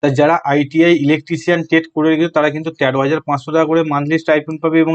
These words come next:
ডিপ্লোমা যারা ইলেকট্রিক্যাল এবং সিভিলে করেছো তারা কিন্তু পনেরো হাজার টাকা করে কিন্তু স্টাইপেন্ড পাবে। এখানে মান্থলি স্টাইপেন্ড বলে দিয়েছে, এবং ইনক্লুডিং এখানে ডিবিটি, এছাড়া তোমরা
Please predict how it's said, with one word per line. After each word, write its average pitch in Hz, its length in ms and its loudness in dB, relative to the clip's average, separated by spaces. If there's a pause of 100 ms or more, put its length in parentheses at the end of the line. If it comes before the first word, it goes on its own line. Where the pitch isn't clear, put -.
ডিপ্লোমা 139 440 -2
যারা 156 160 2
ইলেকট্রিক্যাল 147 520 -2
এবং 156 200 0
সিভিলে 156 380 -2
করেছো 151 320 -2
তারা 139 220 0
কিন্তু 147 240 -8 (400)
পনেরো 160 300 4
হাজার 165 280 2
টাকা 165 180 0
করে 165 160 -2
কিন্তু 165 220 -8
স্টাইপেন্ড 151 460 -2
পাবে। 156 180 -2
এখানে 160 200 -2
মান্থলি 143 340 -2
স্টাইপেন্ড 147 460 -2
বলে 139 180 2
দিয়েছে, 139 260 -2
এবং 160 180 -2
ইনক্লুডিং 143 580 -2
এখানে 151 240 -2
ডিবিটি, 139 440 -4 (360)
এছাড়া 156 280 0
তোমরা 160 200 -2